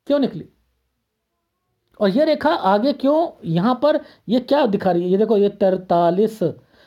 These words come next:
ये तरतालीस है, यूं करके यूं गई तरतालीस, ये तरतालीस पे गई। ठीक है, अब देखो चौवालीस, पैंतालीस, जहाँ पर ये रुकी, यहाँ पर एक रेखा, यहाँ पर ये, ये खड़ी।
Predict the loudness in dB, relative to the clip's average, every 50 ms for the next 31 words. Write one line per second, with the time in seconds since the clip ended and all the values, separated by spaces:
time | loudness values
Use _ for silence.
0 | _ _ -4 -2 0 0 0 0 2 0 2 2 2 0 0 0 0 0 0 0
1 | 0 0 0 0 -2 -2 0 0 0 0 2 2 0 0 0 -2 0 -2 -2 -2
2 | 0 0 0 2 2 0 -2 -2 -6 -8 -4 -4 -2 0 0 -2 -2 0 0 0
3 | 0 0 -2 -2 -2 -2 0 0 0 0 -2 -4 -10 _ _ _ _ _ _ _
4 | -6 -4 -2 0 0 0 0 -2 -8 -18 _ _ _ -2 -2 0 0 -2 -2 -2
5 | -4 -6 -8 -12 -20 _ _ -20 -20 -20 _ _ -4 -2 0 2 2 2 2 2
6 | 2 2 2 0 0 -2 -6 -6 -6 -6 _ -2 -2 -2 0 0 0 0 0 0
7 | -4 -2 0 0 0 0 0 0 0 0 2 2 0 0 0 0 0 0 2 0
8 | 0 0 0 0 0 0 0 2 0 0 0 0 0 2 2 0 0 0 0 0
9 | 2 0 0 -2 -4 -4 -4 -2 -2 0 -2 -4 -4 -4 -8